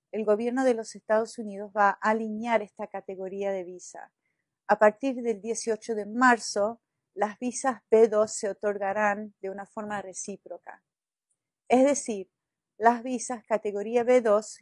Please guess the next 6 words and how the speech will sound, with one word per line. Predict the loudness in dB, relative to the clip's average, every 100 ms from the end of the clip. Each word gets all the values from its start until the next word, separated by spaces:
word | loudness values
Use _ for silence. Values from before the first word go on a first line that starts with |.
| -8
que | -6
incluyen | -6 -10 -10 -8 -10
visitas | -12 -12 -12 -12 -2
familiares, | -2 -2 -2 2 4 4 0 -4 -20 _
consultas | -18 -16 -14 -14 -6
médicas, | -4 -2 -4 0 4 4 0